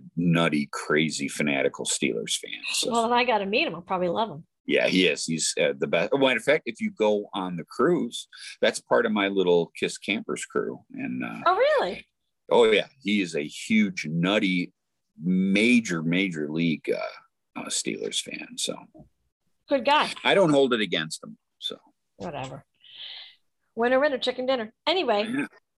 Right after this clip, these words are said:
Speaker 2: uh, all right. So,
Speaker 1: So is
Speaker 2: uh,
Speaker 1: it time to say goodnight, Gracie?
Speaker 2: good night, Gracie.
Speaker 1: Yeah. There's
Speaker 2: All
Speaker 1: your
Speaker 2: right.
Speaker 1: homework. What, what, sh-, what T V show was that from?
Speaker 2: Oh, that's a good one. Little
Speaker 1: Yeah, it is.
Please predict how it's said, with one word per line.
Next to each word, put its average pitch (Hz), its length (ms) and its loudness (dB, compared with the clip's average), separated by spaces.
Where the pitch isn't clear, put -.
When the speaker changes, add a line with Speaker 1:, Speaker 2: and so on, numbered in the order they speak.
Speaker 2:
uh, 233 280 4
all 302 100 4
right. 285 300 2
So, - 160 0
Speaker 1:
So 262 140 6
is 247 180 6
Speaker 2:
uh, 240 80 2
Speaker 1:
it - 60 -14
time 143 200 2
to 139 60 0
say 143 200 4
goodnight, 135 440 0
Gracie? 147 440 0
Speaker 2:
good 247 60 -2
night, 262 200 0
Gracie. 208 540 -4
Speaker 1:
Yeah. 165 300 -10
There's - 200 4
Speaker 2:
All - 80 2
Speaker 1:
your 226 80 2
Speaker 2:
right. 226 120 -2
Speaker 1:
homework. 98 360 -2
What, 160 260 6
what, 175 160 4
sh-, - 160 -8
what 160 180 -4
T 165 160 -6
V 160 160 -6
show 92 240 -2
was 76 220 -6
that 65 200 -8
from? - 300 -12
Speaker 2:
Oh, 330 340 -4
that's - 200 -8
a - 20 -8
good 269 180 -4
one. - 260 -10
Little 240 160 4
Speaker 1:
Yeah, - 60 0
it - 20 0
is. - 60 0